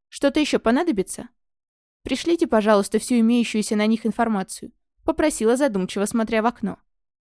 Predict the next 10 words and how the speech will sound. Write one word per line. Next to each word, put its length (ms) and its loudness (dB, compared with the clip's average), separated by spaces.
"Это 320 2
лучше 240 0
на 140 0
почту. 500 -4
Файл 420 2
выйдет 380 -2
объемным", 560 0
практично 520 -2
предложил 420 0
Павлюченко. 680 -6